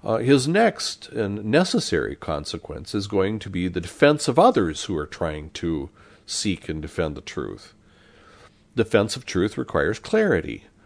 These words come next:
When we don't understand something or when we are troubled by what we hear from legitimate teachers,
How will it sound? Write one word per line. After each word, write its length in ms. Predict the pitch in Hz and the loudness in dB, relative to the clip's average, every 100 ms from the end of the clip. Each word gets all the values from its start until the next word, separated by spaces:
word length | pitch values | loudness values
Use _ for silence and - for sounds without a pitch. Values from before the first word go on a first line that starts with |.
| _ _ _ _ _ _ - | _ _ _ _ _ _ -6
When 220 | 98 98 | -2 0
we 140 | 98 | 2
don't 260 | 95 95 95 | 4 4 4
understand 680 | 87 87 - - 82 90 | 2 -2 -4 -2 0 0
something 460 | 85 80 67 90 120 | -2 -4 -4 -4 -2
or 140 | 101 | -2
when 240 | 82 82 87 | 0 0 0
we 100 | 78 | -4
are 100 | 67 | -6
troubled 540 | - - 85 113 92 | -6 0 2 2 0
by 160 | 80 76 | 0 -2
what 220 | 76 76 | -2 -4
we 100 | 78 | -6
hear 300 | - 73 85 | -6 -6 -6
from 200 | - 87 | -4 -2
legitimate 520 | 78 78 73 73 65 | -2 -2 -4 -4 -8
teachers, 540 | - 76 - 104 - | -10 -10 -6 -6 -8